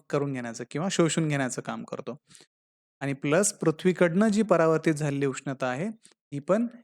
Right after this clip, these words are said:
या कार्बन डायऑक्साईडच्या थरामध्ये शोषली जाते किंवा या वायूमध्ये शोषली जाते. आणि त्याच्यामुळे एकूणच काय होतंय, पृथ्वीभोवती जे वातावरण आहे, तर त्याचं तापमान हे वाढलं जातं आणि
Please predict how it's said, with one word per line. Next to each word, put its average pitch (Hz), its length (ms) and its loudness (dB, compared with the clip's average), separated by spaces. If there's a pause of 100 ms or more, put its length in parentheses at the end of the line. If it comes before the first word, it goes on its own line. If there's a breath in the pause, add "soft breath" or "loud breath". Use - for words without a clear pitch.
(160)
या 139 80 2
कार्बन 143 360 2
डायऑक्साईडच्या 135 560 -2
थरामध्ये 131 480 -4 (300)
शोषली 151 420 0
जाते 139 220 2
किंवा 185 200 -2
या 175 120 4
वायूमध्ये 135 500 2
शोषली 143 380 -2
जाते. 120 240 -2 (460 loud breath)
आणि 143 120 0
त्याच्यामुळे 165 520 0
एकूणच 180 420 2
काय 160 180 4
होतंय, 156 300 -2
पृथ्वीभोवती 156 680 -4
जे 190 120 2
वातावरण 180 560 4
आहे, 113 260 -6 (560)
तर 170 120 4 (600 soft breath)
त्याचं 202 360 0 (380)
तापमान 147 480 2
हे 180 220 -2 (180)
वाढलं 143 500 2
जातं 120 340 -12 (440)
आणि 151 300 -2